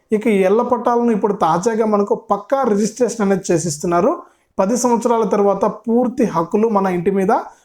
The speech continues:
మనకు వస్తాయండి. ఆ తర్వాత మనం ఇంటిని అమ్ముకోవడానికి కానీ లేకపోతే లోన్లు తీసుకోవడానికి కానీ ఉపయోగపడుతుందనే ఉద్దేశంతో ఏపీ రాష్ట్ర ప్రభుత్వం మహిళల పేరు మీద వారికి ఇచ్చినటువంటి పట్టాను గ్రామ లేదా వార్డు సచివాలయాల్లో మనకు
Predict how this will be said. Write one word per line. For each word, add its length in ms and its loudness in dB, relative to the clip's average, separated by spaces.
మనకు 200 2
వస్తాయండి. 480 0
ఆ 40 2
తర్వాత 260 0
మనం 140 2
ఇంటిని 300 0
అమ్ముకోవడానికి 600 0
కానీ 240 2
లేకపోతే 400 -2
లోన్లు 260 2
తీసుకోవడానికి 520 0
కానీ 220 0
ఉపయోగపడుతుందనే 640 -2
ఉద్దేశంతో 460 -2
ఏపీ 260 0
రాష్ట్ర 320 0
ప్రభుత్వం 360 0
మహిళల 320 2
పేరు 220 2
మీద 120 2
వారికి 260 0
ఇచ్చినటువంటి 480 0
పట్టాను 380 0
గ్రామ 300 2
లేదా 200 2
వార్డు 320 2
సచివాలయాల్లో 640 2
మనకు 220 2